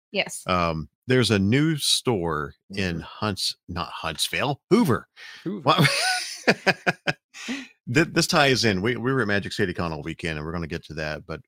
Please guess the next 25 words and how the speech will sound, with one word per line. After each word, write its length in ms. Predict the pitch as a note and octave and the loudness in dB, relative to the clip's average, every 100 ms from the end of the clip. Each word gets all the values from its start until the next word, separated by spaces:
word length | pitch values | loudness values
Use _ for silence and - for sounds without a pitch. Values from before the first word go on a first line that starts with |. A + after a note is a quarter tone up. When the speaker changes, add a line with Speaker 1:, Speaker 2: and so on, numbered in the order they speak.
| - | -10
Speaker 2:
uh, 100 | F#2 | -6
right 220 | A#2 A#2 | 2 2
across 400 | G#2 A2 F#2+ - - | 4 2 2 -2 -8
the, 140 | F2+ - - _ - | -12 -12 -20 _ -6
uh, 60 | F#2+ | -2
near 440 | F#2+ A#2 G2 F2 - | 2 4 4 0 -4
where 260 | F#2+ E2+ D#2+ | -6 -4 -4
Magic 320 | F2+ E2+ E2 | -4 -4 -4
City 180 | F#2+ D#2+ | -4 -4
Con 180 | E2 D2 | -6 -6
was 140 | C#2+ | -6
held, 300 | F2 D#2+ D2 | -6 -6 -8
the 80 | D#2 | -12
brand 320 | - A2+ A#2+ | -4 -2 0
new, 160 | G2 E2 - - | -2 -4 -10 -10
uh, 300 | D#2+ D#2 D2+ _ _ _ _ _ _ | -8 -8 -10 _ _ _ _ _ _
uh, 200 | F2 D#2+ D#2 | -4 -4 -4
toy 480 | - B2 A#2 G#2+ G2+ | -2 2 6 6 4
and, 180 | E2 D#2+ | 0 -2
and 200 | E2 D#2+ | -4 -4
nostalgia 600 | D#2 - A#2 G#2+ F2 E2 | -4 -4 0 -2 -2 -2
store. 300 | - F2 D#2 | -2 -2 -4
It's 80 | D#2 | 0
called 260 | A2+ A2+ F2+ | 4 4 4
Nostalgia 600 | D#2+ - C#2+ C#2 C2+ | -2 -2 -4 -6 -10